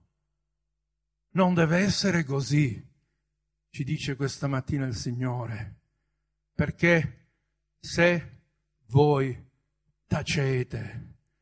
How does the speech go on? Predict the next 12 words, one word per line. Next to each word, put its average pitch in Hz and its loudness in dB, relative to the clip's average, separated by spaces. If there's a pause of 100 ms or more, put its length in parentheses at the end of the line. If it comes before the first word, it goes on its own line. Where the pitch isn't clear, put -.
(120)
se 254 6
voi 240 8
non 240 6
esprimete 214 4 (400)
lode, 185 6 (760)
sarò 226 10
costretto 220 6
a 208 10
fare 220 10
gridare 214 10
le 220 6
pietre. 220 8